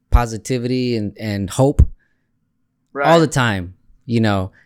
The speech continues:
Speaker 1: So to know that you, you
Speaker 2: See
Speaker 1: know, that that was hard for you, you know, I'm sorry to hear that, but on the outside,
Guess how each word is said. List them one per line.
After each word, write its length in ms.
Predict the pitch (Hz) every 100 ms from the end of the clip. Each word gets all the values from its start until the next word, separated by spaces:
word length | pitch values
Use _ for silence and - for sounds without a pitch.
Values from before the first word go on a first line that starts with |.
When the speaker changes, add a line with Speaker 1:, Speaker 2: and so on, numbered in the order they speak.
| _ _
Speaker 1:
So 640 | - - 113 107 101 95 - _ _ _ _ _ _ _ _ _ _
to 80 | -
know 200 | 151 160
that 100 | 151
you, 140 | 147
you 60 | 151
Speaker 2:
See 100 | 139
Speaker 1:
know, 160 | 131 120
that 160 | 117
that 140 | 117 113
was 120 | 110
hard 240 | - 139
for 100 | -
you, 200 | 120 110
you 120 | 104 107
know, 180 | 98 107
I'm 100 | 98
sorry 300 | 98 117 107
to 40 | 101
hear 160 | 110 104
that, 280 | 98 90 _ _ _
but 120 | 113
on 60 | 110
the 80 | 113
outside, 600 | 131 120 131 117 113